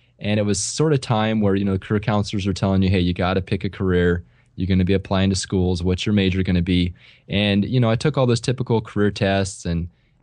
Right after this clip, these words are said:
and nothing seemed to jump out at me. But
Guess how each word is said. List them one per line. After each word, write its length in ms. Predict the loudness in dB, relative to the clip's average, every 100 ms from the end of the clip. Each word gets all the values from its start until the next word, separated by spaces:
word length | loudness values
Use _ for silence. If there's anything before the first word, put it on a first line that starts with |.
| -8
and 300 | -2 0 0
nothing 260 | 0 0
seemed 220 | 0 -2
to 80 | -2
jump 260 | -2 -2 0
out 200 | -2 -2
at 100 | -4
me. 220 | -4 -6 -10 _ _ _ -16
But 400 | -2 0 2 -2